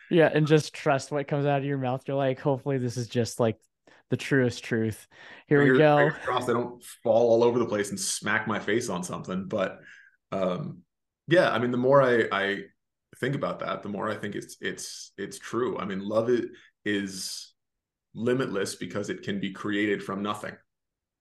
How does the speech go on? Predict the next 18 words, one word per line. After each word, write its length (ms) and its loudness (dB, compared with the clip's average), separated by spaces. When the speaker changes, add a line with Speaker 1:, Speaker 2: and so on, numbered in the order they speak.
Speaker 2:
Uh, 220 -4
and 140 2
it 200 -4
only 440 2
gets 260 0
created 480 -2
inside 400 -4
your 160 -8
own 140 -6
mind 340 -8
and 120 -8
then 100 -6
expressed 600 -6
through 100 -8
your 140 -2
actions. 540 -8
Uh, 200 -10
so, 540 -2